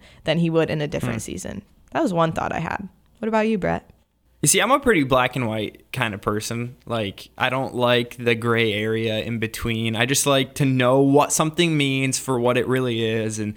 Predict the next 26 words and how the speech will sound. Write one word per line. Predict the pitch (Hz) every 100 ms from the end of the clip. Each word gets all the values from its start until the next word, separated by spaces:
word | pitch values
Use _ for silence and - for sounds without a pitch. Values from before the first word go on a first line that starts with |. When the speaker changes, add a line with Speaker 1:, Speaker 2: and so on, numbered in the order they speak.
| - - -
Speaker 2:
and | 156
so | 190
I | 185 208
am | 139 170
one | 160 151
of |
those | 143 135
people | 139 131 135
that, | 120 113 -
uh, | 123 -
in | - 165 151
my, | 143 147 156 160 - - - -
in | 135
my | 143 214
time | 214 147
studying | 123 135 127 123
the | 123
word, | 123 120
I, | 120 135 - -
I | 135
try | - 135
to | 127
find | - 120 117 113 -
commentaries | - 117 110 107 110 95 69 101 107
or | 107
Speaker 1:
Sure. | 294 226